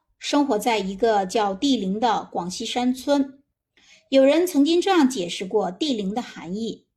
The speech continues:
就是地底灵府的意思。什么叫地底灵府呢？也就是阴曹地府的驻地。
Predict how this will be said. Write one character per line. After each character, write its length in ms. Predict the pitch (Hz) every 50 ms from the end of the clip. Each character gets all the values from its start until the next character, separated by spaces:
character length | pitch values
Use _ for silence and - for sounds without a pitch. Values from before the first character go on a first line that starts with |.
| _ _ _ _ _ _ _ _ _ _ -
就 140 | - 220
是 580 | 214 214 - 233 214 202 190 180 180 180 - _ _ _ _ _ _ _ _ _ _ _ _ _ _ _ _ _
地 320 | - 415 392 370 277 214
底 300 | - 240 196 185 170 165
灵 360 | 170 170 190 190 190 202 262 339
府 480 | - - - - - - - - - -
的 60 | 208
意 200 | 190 196 185 175
思。 320 | - - - - - - _ _ _ _ _ _ _ _ _ _ _ _ _ _ _ _ _ _ _ _ _ _ _ _ _ _ _ _ _ _ _ _ _ _ _ _ _ _ _ _ _ _ _ _ _ _ _ _ _ _ -
什 180 | - - 214
么 60 | 220 262
叫 120 | 339 339
地 240 | 285 254 - 359 311
底 140 | - 254 208
灵 260 | 190 185 185 214 254
府 200 | 254 - 233 180
呢？ 300 | 160 165 170 180 190 - _ _ _ -
也 120 | - 180
就 140 | 165 208 196
是 300 | 190 - - 196 170 175
阴 260 | 202 240 254 262 262
曹 260 | 254 - - 170 214
地 280 | 208 - 277 269 214 196
府 200 | - - - - -
的 320 | 190 170 - - - _
驻 260 | - - 311 269 214 -
地。 520 | - - - 294 277 - 262 - -